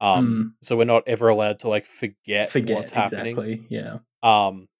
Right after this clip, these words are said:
Speaker 1: but also just the idea that, like, Shelley is kind of going around and getting Ray to close all these windows obviously leads into her trap at the end of the chapter in a really fun,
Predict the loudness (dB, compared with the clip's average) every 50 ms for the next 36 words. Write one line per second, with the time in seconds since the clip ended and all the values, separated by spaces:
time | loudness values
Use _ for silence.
0 | _ _ _ _ _ 2 4 4 4 4 4 2 2 2 0 -4 -2 2 2 2
1 | 2 2 0 0 0 0 -2 -2 -4 -4 -2 0 2 4 4 4 2 0 0 -4
2 | -6 -10 -12 -4 -2 0 0 0 2 2 2 2 2 0 -2 -4 -4 -6 -8 -8
3 | -6 -6 -4 -4 -4 -4 0 2 4 4 2 2 -2 0 2 2 2 2 0 -4
4 | -6 -8 -10 -12 -12 -12 -12 -6 0 2 2 2 2 2 0 0 0 0 0 -2
5 | -6 -6 -6 -8 -6 -6 -6 -8 -8 -8 -10 -10 -8 -8 -8 -8 -6 -6 -6 -6
6 | -6 -8 -10 -6 -6 -6 -4 -4 -2 0 2 2 2 0 -6 -18 -16 -16 -16 -14
7 | -14 -14 -16 -16 -16 _ -14 -14 -14 -10 -8 -6 -6 -6 _ -2 -4 -4 -4 -6
8 | -6 -2 0 2 2 2 0 0 0 0 0 -2 -8